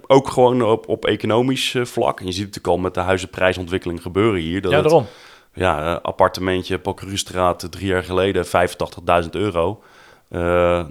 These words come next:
Speaker 1: van de week zag ik ze voor honderdvijfentwintig.
Speaker 2: Ja, dan moet je nagaan.
Speaker 1: Zieke ontwikkeling voor, maar goed, eh, opkoop van, dat door heel veel soorten mensen uit het land, omdat ze hun geld niet goed kwijt kunnen. Maar goed, maar z-,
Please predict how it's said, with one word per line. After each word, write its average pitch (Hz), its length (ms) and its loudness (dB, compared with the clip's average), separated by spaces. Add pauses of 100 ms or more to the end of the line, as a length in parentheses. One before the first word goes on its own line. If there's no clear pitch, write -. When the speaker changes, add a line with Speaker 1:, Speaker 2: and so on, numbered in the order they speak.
(120)
Speaker 1:
van - 220 -12
de 85 60 -2
week 98 200 4
zag 85 140 -4
ik - 80 -10
ze 92 140 -6
voor 87 140 -6
honderdvijfentwintig. 87 1080 -4 (260)
Speaker 2:
Ja, 110 220 -8 (220)
dan 107 100 -12
moet 104 100 -12
je 101 60 -8
nagaan. 107 240 -4
Speaker 1:
Zieke 113 240 -2
ontwikkeling 80 580 -4 (100)
voor, 78 480 -6 (240)
maar 82 100 -4
goed, 92 160 -2
eh, - 100 -6
opkoop - 480 0
van, 78 220 -8 (120)
dat 76 200 -8
door 78 220 0
heel 85 180 -2
veel 95 260 0
soorten 82 420 -6
mensen 80 300 -6
uit - 120 -6
het 85 120 -8
land, 80 200 -2
omdat 80 220 -8
ze - 100 -10
hun 80 100 -8
geld - 320 -6
niet - 200 -12 (800)
goed - 300 -14
kwijt 82 320 0
kunnen. 82 340 -4 (380)
Maar 110 100 2
goed, 135 200 6
maar 104 140 -2
z-, 101 60 -8